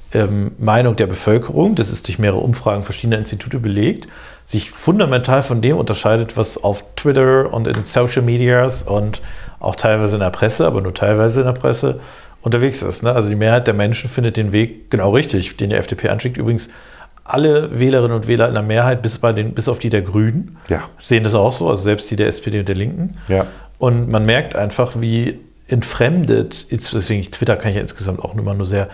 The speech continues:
Speaker 1: also ich bin ja sowieso der Auffassung, wer Depressionen haben will, der be-, be-,
Speaker 2: Der geht auf Twitter.
Speaker 1: Der geht auf Twitter.
Speaker 2: <laughs>
Speaker 1: Ähm, also da kriegst du ja immer schlechte Laune. Ich hab einfach, ne, also ich kann da immer nur so zehn, fünfzehn Minuten mal gucken und dann muss ich auch wieder weg. Aber, äh, was man einfach sagen muss, ist,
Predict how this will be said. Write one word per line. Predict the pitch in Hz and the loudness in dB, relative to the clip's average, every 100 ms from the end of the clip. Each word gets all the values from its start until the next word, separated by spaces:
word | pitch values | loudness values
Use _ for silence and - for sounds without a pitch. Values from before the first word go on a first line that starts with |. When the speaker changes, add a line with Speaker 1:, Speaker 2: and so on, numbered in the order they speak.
| - - - - | -14 -20 -20 -6
Speaker 1:
also | 107 | -2
ich | 101 | 0
bin | 113 | 2
ja | 107 | 2
sowieso | 104 113 | 4 4
der | 107 | 4
Auffassung, | 98 120 107 101 | 2 0 0 0
wer | |
Depressionen | 104 104 - 107 110 113 | -2 -2 -2 -2 0 2
haben | 107 104 | 2 2
will, | 101 | 0
der | 101 98 | 0 0
be-, | 92 107 - - 110 | -2 -10 -10 -10 -10
be-, | 123 123 | -10 -4
Speaker 2:
Der | - | -2
geht | - 107 | 2 2
auf | 95 | 2
Twitter. | - 120 110 - | 0 0 0 -2
Speaker 1:
Der | - 107 | 0 2
geht | 98 | 2
auf | |
Twitter. | 123 120 - - | 0 0 0 -2
Speaker 2:
<laughs> | - - - - - - - - | -4 -2 -2 -2 -4 -6 -2 2
Speaker 1:
Ähm, | 110 107 110 110 | 4 2 -2 -4
also | 107 104 | -2 -2
da | |
kriegst | - 120 135 | 0 0 0
du | |
ja | - | 0
immer | 160 156 | 2 2
schlechte | - 107 92 95 | 2 -2 0 0
Laune. | 90 95 104 | 0 0 -2
Ich | 101 | -4
hab | - | -6
einfach, | 98 95 - - - - - | -6 -8 -10 -20 -20 -20 -8
ne, | - 123 | 0 2
also | - 101 | 2 0
ich | 95 | 0
kann | 117 | 0
da | 113 | 2
immer | 107 | 2
nur | 107 104 | 2 2
so | 101 | 0
zehn, | - 110 | 2 2
fünfzehn | 104 110 - 107 | 2 -2 0 2
Minuten | 107 - | 2 2
mal | 101 | 0
gucken | 95 - 113 | 0 -2 -2
und | 104 | 0
dann | 98 | 0
muss | 101 | 2
ich | 104 | 2
auch | 95 | 2
wieder | 95 | 0
weg. | 104 117 - - - - - - - | 0 -2 -12 -20 -20 -20 -20 -20 -6
Aber, | 120 127 107 98 160 - - - - - | 0 2 4 2 0 -8 -20 -20 -20 -6
äh, | 120 107 | -2 0
was | 104 | 2
man | 120 | 2
einfach | 101 98 | 0 0
sagen | 113 113 135 | 2 2 2
muss, | 131 | 2
ist, | 113 123 - - | 2 -2 -2 -10